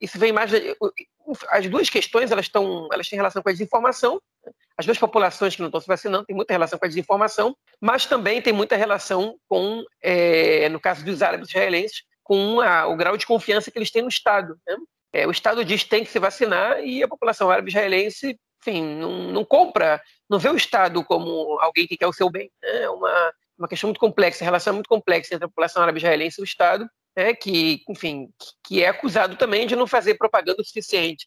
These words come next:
né? E uma das críticas que eu escutei essa semana ao Bennett é que ele tá, é, lavando as mãos em relação a essa, a políticas públicas do Estado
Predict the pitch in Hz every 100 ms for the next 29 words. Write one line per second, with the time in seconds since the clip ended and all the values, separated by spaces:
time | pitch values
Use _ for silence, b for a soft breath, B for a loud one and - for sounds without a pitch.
0 | - 202 _ _ - 196 226 - - 240
1 | 262 - 220 254 - 196 214 214 190 214
2 | 196 165 233 262 185 _ _ - - 185
3 | 180 196 214 - 208 208 214 220 - -
4 | 196 185 170 165 156 - _ - - 202
5 | 233 262 262 196 220 240 233 196 202 185
6 | 175 170 180 165 165 - 151 147 139 139
7 | - _ - 147 143 220 202 - 190 196
8 | 214 - 226 208 196 156 170 - 175 165
9 | 160